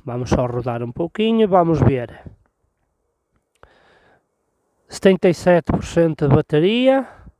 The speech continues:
Não sei se a gente vai lá chegar, mas é assim, os primeiros voos, pessoal, é um bocado complicado, tá bom?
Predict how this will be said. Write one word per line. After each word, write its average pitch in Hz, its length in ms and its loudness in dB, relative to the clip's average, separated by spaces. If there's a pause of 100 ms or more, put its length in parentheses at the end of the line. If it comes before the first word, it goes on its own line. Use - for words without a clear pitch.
(1160)
Não 139 80 -14
sei 139 180 -6
se - 100 -8
a 143 60 0
gente 143 340 -2
vai 151 120 2
lá 151 140 0
chegar, 160 420 0
mas 139 520 -6 (680)
é 196 40 4
assim, 196 280 2
os 180 80 4
primeiros 208 540 4
voos, 196 480 4
pessoal, 170 580 -2 (640)
é 160 80 -6
um 165 40 -6
bocado 165 300 -2
complicado, 151 720 -6
tá 120 200 -12
bom? 123 160 -10